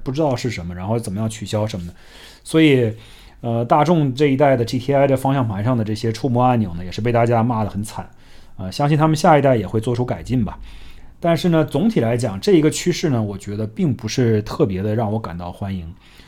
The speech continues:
呃，前一段时间呢，我去试驾了这个 Lucid 汽车出厂的这个全新的 Lucid Air。那它现在可以提供试驾。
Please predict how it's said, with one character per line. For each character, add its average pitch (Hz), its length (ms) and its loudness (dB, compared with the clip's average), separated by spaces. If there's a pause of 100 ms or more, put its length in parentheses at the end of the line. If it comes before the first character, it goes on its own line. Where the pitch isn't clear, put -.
(260)
呃， 113 160 -2
前 165 160 0
一 196 40 4
段 220 120 6
时 190 140 4
间 185 160 8
呢， 185 60 6
我 123 120 4
去 131 160 -2
试 143 260 0
驾 143 220 6
了 127 80 4
这 120 200 2
个 104 380 -2
Lucid 151 520 2
汽 - 240 -4
车 123 400 0
出 131 220 -4
厂 127 200 0
的 90 80 -8
这 110 100 -2
个 104 80 -4
全 107 240 -4
新 135 220 0
的 131 60 4
Lucid 131 340 0
Air。 139 280 0 (1000)
那 143 60 0
它 139 80 0
现 156 120 0
在 139 80 0
可 123 160 -4
以 127 120 0
提 113 160 -6
供 117 140 -2
试 117 200 -2
驾。 113 180 0